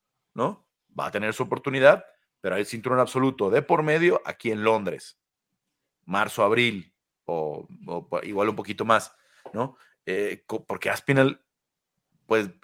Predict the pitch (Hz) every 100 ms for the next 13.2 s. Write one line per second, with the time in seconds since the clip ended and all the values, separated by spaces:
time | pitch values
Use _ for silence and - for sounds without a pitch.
0 | - - 107 110 113 113 - 110 104 104
1 | 95 92 196 190 185 170 160 147 147 -
2 | 120 101 92 95 165 175 151 156 147 127
3 | 127 123 147 139 _ _ _ _ _ _
4 | 92 98 113 110 110 113 - 117 117 95
5 | 90 90 92 78 _ - - 110 117 135
6 | 131 151 165 170 180 139 101 90 - 110
7 | 113 107 98 104 139 156 151 160 165 156
8 | 147 - 156 156 160 147 165 - _ _
9 | _ _ _ - 117 113 117 120 110 123
10 | 131 143 139 147 - - - 92 - 92
11 | 90 - 104 107 - 104 120 113 101 95
12 | 110 127 117 110 95 90 98 98 113 120
13 | 135 -